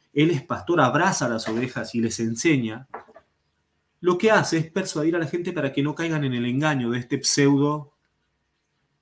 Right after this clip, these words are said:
youtuber, porque no es predicador. Pero por caridad y por respeto, el padre Olivera Ra-, Rabasi le llama predicador cristiano.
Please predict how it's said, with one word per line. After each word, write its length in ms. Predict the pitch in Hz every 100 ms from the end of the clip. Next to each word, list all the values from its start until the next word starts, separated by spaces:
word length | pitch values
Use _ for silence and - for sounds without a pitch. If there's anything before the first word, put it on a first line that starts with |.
| _ _ _ _ _ _ _ -
youtuber, 500 | 135 135 202 139 -
porque 220 | 120 127
no 80 | 135
es 80 |
predicador. 560 | - 113 107 104 - - _ _ _ _ _ _ _ _ _ - - - _ -
Pero 380 | 185 180 180
por 180 | - 147
caridad 600 | 147 147 147 175 151 120
y 80 | 117
por 180 | 117 120
respeto, 640 | 120 - 151 120 113 113
el 120 | 110
padre 460 | 110 135 135 120 107
Olivera 340 | 104 110 131
Ra-, 260 | 123 120 120
Rabasi 460 | - 127 139 - 120
le 100 | 113
llama 320 | 117 143 139
predicador 560 | 123 113 113 117 123 131
cristiano. 680 | 123 117 - 151 104 95